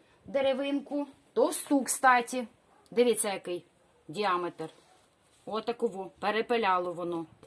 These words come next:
Оце з одного боку. Потім ось о далі ще одна така сама гілочка. Теж ось о товстеньке з другого боку.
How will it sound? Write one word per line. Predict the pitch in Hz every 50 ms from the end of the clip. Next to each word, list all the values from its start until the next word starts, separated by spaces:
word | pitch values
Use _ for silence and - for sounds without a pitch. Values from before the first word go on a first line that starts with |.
| - - _ _ _ _ _ _ -
Оце | 208 196 - - 175 160 147 _ - -
з | - 180 180
одного | 214 175 175 185 180 175 180 202
боку. | 196 220 285 311 294 - 330 339 339 - _ _ _ _ _ - - - - _ _
Потім | - 269 233 208 - - 185 165 160 - - - _ _ - - - - -
ось | - 226 233 - -
о | 233 220
далі | 190 214 208 190 190 196 196
ще | 190 - - 240 226 208 196
одна | 196 180 165 190 185 170
така | 170 - 190 - 190 180
сама | 175 - 208 190 185 185 175
гілочка. | 170 156 180 170 165 151 151 - - - - 139 - - - - - - - _ -
Теж | 226 214 202 208 208 - - - _
ось | - 226 220 -
о | 254 240
товстеньке | - 254 254 214 - - 277 262 247 254 254 220 - 254 254 226 - - - - -
з | 208 208
другого | 196 214 254 247 190 202 214 196 185 180 226 233
боку. | 214 262 302 311 349 339 - 349 381 392